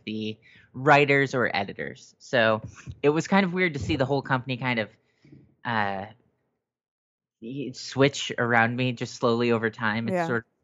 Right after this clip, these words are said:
Speaker 1: it's sort of like one of those things where it's just like, "Did you know that every seven years all your cells in your body are new?" And I don't even know if that's true,
Speaker 2: <laughs>
Speaker 1: but it was kind of,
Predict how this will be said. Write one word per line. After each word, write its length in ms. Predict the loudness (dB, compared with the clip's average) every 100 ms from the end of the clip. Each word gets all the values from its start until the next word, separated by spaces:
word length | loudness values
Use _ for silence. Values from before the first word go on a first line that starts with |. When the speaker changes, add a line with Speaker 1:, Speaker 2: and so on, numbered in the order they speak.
| -12
Speaker 1:
it's 140 | -2
sort 140 | 2
of 40 | 4
like 160 | 4 2
one 100 | 0
of 80 | 2
those 160 | 0
things 240 | -2 -6 -2
where 140 | 0
it's 160 | 0 -4
just 200 | -10 -4
like, 160 | -4
"Did 180 | 0 0
you 160 | 0 -2
know 200 | 0 2
that 160 | 2
every 320 | 4 2 0 -2
seven 400 | -2 -2 -4 -6
years 400 | -4 -2 -2 -4
all 140 | -4
your 160 | -2 -2
cells 360 | -2 -2 -2
in 60 | -2
your 120 | -4
body 340 | 2 2 2 -2
are 80 | -4
new?" 220 | -6 -6
And 120 | -6
I 120 | -6
don't 160 | -6 -6
even 160 | -6 -4
know 100 | -4
if 100 | -4
that's 180 | -12 -6
true, 200 | -6 -6 -2
Speaker 2:
<laughs> 80 |
Speaker 1:
but 280 | 0 4 6
it 80 | 4
was 100 | 0
kind 240 | -2 2
of, 60 | 2